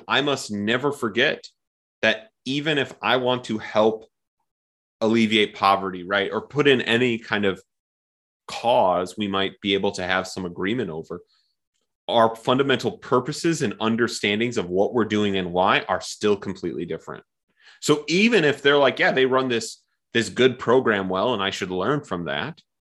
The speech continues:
I still have to understand that at a, at an ultimate level, there is still,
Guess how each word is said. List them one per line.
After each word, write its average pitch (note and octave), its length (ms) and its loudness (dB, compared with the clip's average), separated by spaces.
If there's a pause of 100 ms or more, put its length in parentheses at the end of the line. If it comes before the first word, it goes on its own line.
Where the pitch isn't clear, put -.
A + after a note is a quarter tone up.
(1200)
I A#2+ 140 4
still D3+ 300 2
have C#3+ 120 4
to - 140 2
understand B2+ 580 0
that G#2+ 200 2 (540)
at C3 140 4
a, - 140 -6 (260)
at A#2 120 2
an A2+ 180 -4
ultimate D3+ 400 4
level, E2 400 -6 (640)
there A#2 180 4
is G2+ 120 0
still, A#2 720 2